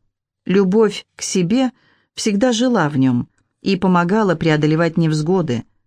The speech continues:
поможет и предстать пред Господом, когда придет его черед. Дома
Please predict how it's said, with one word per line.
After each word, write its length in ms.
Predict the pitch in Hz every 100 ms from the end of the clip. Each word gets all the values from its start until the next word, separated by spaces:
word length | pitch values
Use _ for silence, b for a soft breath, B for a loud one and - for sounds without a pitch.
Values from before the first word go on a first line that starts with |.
| _ _ _ -
поможет 580 | 165 180 262 262 247 - _ _ -
и 80 | 254
предстать 540 | 220 180 - 214 220
пред 200 | 170 143
Господом, 600 | 139 135 - 127 131 123 - _ _
когда 280 | - 214 262
придет 400 | 262 226 233 220
его 240 | 180 165
черед. 580 | 160 - 156 135 120 - _ _ _ _ _ _ _ _ _ _ _ _ _ _ _ _ _ _ _ _ _
Дома 600 | - 151 269 269 269 269